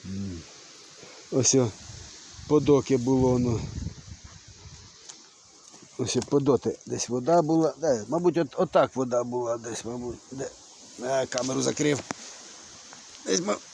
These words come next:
ось отако була десь, наверно. Блін, видно, не видно.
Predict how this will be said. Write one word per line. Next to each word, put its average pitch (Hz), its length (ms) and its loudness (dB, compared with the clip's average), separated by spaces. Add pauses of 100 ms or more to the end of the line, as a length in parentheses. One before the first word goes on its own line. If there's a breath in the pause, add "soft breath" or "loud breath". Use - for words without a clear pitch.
(180)
ось 214 200 2
отако 196 400 2
була 165 280 2
десь, 151 260 2
наверно. 151 340 0 (180)
Блін, 151 400 0
видно, 156 320 0
не 151 120 -6
видно. 147 220 -2